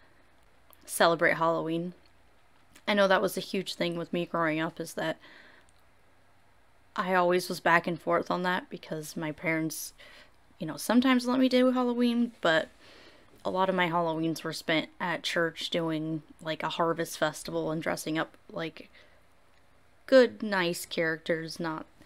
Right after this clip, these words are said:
vampires and demons and stuff, 'cause in my house those things were real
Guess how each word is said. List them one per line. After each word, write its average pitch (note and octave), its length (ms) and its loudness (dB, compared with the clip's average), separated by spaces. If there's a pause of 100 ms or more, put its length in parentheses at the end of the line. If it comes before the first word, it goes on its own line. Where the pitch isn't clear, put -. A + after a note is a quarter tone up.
(240)
vampires D#3 840 -4
and D#3 160 -6
demons D3+ 400 -4
and D3+ 140 -6
stuff, - 360 -10
'cause - 380 -12 (1300)
in G#3 120 0
my E3+ 140 4
house E3 260 -2
those F#3+ 220 -4
things E3+ 400 -6
were D#3+ 140 -6
real E3 400 -4